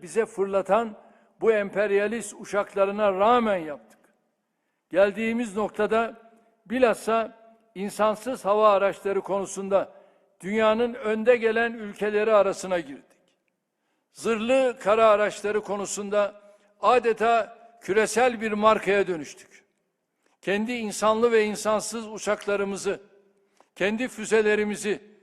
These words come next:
kendi radarlarımızı, kendi deniz araçlarımızı, kendi haberleşme sistemlerimizi geliştiriyor,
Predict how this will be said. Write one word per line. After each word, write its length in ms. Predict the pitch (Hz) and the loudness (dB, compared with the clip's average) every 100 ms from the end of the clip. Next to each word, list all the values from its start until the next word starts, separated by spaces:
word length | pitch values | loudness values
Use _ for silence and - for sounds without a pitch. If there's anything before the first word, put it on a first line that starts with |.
| _ _ _ | _ _ _
kendi 360 | - 196 214 240 | -4 -2 0 0
radarlarımızı, 960 | 220 208 214 208 208 202 196 160 202 180 - _ _ _ | 2 4 4 4 0 -2 -4 -2 -4 -4 -12 _ _ _
kendi 480 | - 202 208 247 180 | -4 -2 -2 -6 -4
deniz 300 | 208 240 269 | -2 0 4
araçlarımızı, 920 | 226 208 190 - 202 196 190 165 170 - _ _ _ _ | 4 4 4 0 0 0 -2 -4 -4 -6 _ _ _ _
kendi 300 | - 208 220 | -4 0 2
haberleşme 880 | 208 214 226 220 226 202 - 247 226 | 4 4 2 0 0 -4 -4 -2 -2
sistemlerimizi 1160 | - 208 - 214 214 208 208 208 190 220 240 - _ _ _ _ _ | -6 -12 -6 -4 -2 0 0 -2 -4 -4 -4 -6 _ _ _ _ _
geliştiriyor, 800 | 165 202 220 - 220 240 240 240 | 2 2 2 -4 -2 6 6 6